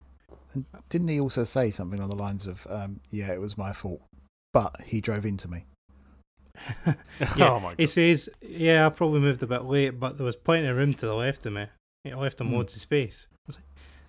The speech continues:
Speaker 2: the guy's, like, half a
Speaker 1: Yeah.
Speaker 2: foot off your rear wing.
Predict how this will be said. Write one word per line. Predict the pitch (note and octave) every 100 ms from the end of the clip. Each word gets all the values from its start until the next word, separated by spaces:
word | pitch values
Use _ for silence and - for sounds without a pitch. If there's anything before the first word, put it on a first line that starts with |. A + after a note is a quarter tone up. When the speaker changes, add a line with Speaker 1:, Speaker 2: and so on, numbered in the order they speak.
| -
Speaker 2:
the |
guy's, | D3+ F3+ G3 D3 D3+
like, | C3 C#3+ _ _ _
half | - D#3 D3+
a |
Speaker 1:
Yeah. | C3
Speaker 2:
foot | D3 F3
off | C#3+ -
your | A#2
rear | A#2 B2+
wing. | A2+ C#3 C3 G2+